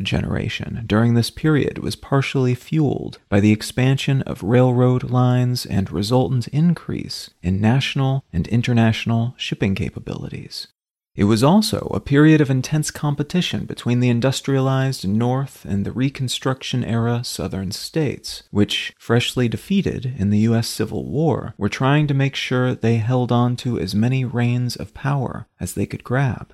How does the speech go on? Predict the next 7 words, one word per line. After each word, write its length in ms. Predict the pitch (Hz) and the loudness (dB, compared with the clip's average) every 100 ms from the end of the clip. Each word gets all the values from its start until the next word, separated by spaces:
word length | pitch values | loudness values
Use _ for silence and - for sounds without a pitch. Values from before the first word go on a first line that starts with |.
| _ _ _ _ 85 | _ _ _ _ 0
Thus, 640 | 117 147 123 - - - - | 4 4 2 -6 -12 -18 -10
lobbying 800 | 76 101 131 147 143 143 143 135 | 0 4 4 4 2 2 0 0
was 180 | 110 - | -2 -4
professionalized 1080 | - - 135 - 131 127 123 123 123 - - | -8 -2 -2 -2 -2 2 2 2 -2 -6 -2
during 300 | 110 110 113 | 0 2 -2
this 180 | 113 | -4
period, 480 | - 151 135 - - | -4 -4 -4 -6 -14